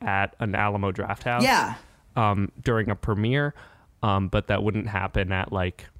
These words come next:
Speaker 1: your local A M C, which is sad because I'm sure some pimply fifteen-year-old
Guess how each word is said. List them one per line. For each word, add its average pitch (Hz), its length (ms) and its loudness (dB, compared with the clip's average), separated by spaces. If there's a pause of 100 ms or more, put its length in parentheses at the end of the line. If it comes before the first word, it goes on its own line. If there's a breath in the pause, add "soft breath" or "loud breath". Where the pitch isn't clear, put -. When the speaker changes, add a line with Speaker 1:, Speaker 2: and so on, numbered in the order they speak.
(200)
Speaker 1:
your 120 180 0
local 143 440 0
A 117 200 2
M 120 140 0
C, 98 280 0
which 104 200 -2
is 151 100 0
sad 147 380 2
because 117 260 -4
I'm 120 140 2
sure 147 260 0
some 123 560 0
pimply 113 380 0
fifteen-year-old 123 800 0